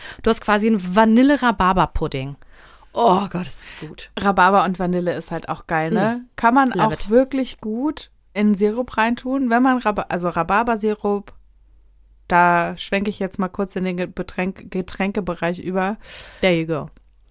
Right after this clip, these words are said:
Speaker 2: Ist einfach wunderschön, hat so eine wunderschöne pinke Farbe. Da auch wirklich, weil man seit das ja ab, nicht schälen. Wir wollen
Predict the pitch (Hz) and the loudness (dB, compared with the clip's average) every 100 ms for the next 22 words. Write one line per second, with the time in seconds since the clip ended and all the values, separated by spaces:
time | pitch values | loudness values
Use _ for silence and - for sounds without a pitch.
0 | _ - _ - 214 - 180 202 180 180 | _ -20 _ -4 -2 -2 -2 -4 -6 -2
1 | 196 180 175 - 190 226 262 - _ _ | 0 0 -4 -4 0 0 0 -2 _ _
2 | - _ - 190 180 196 185 180 180 _ | -20 _ -8 -6 -4 -2 -2 -2 -4 _
3 | _ _ _ _ - 190 262 285 262 - | _ _ _ _ -8 2 4 4 2 0
4 | 233 220 226 220 220 202 196 202 214 214 | -2 -2 -4 -6 -6 -2 -2 -2 -4 -4
5 | - 208 233 - 214 208 196 196 202 - | 0 2 4 2 -2 -2 -4 -4 -6 -2
6 | 180 180 175 170 175 175 160 - - - | -2 0 -2 -4 -4 -8 -8 -8 -10 -10
7 | 165 165 - - - - 139 139 - - | -8 -6 -10 -14 -10 -6 -6 -8 -12 -16
8 | _ - - - 170 165 185 208 226 233 | _ -20 -20 -4 -2 0 2 6 6 4
9 | 240 240 240 | 4 2 0